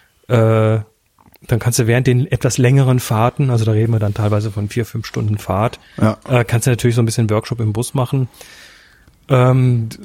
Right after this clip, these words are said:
Speaker 1: wenn wir aber so eine kleine Gruppe sind, dann, dann ist das einfach viel flexibler, wenn man da selber fährt. Und das haben wir jetzt in diesem Fall auch gemacht.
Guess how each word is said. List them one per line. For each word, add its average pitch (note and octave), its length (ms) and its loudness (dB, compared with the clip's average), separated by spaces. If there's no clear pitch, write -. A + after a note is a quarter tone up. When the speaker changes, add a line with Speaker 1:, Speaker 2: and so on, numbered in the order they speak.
Speaker 1:
wenn C3+ 240 0
wir C3 80 2
aber C3 180 2
so C3 80 2
eine C3+ 120 4
kleine B2 420 2
Gruppe B2 320 -4
sind, B2 300 0
dann, A#2 420 0
dann A2+ 160 -2
ist - 140 -2
das A#2 100 0
einfach A#2+ 280 0
viel B2+ 160 0
flexibler, B2 600 0
wenn A2 120 4
man G#2 100 2
da G2+ 80 2
selber G2+ 260 0
fährt. G#2 540 -2
Und G#2 440 0
das - 200 -2
haben A2 100 4
wir A2 40 4
jetzt G#2+ 140 0
in A2 80 2
diesem A2 180 2
Fall A2 160 -2
auch A2 140 0
gemacht. - 540 -2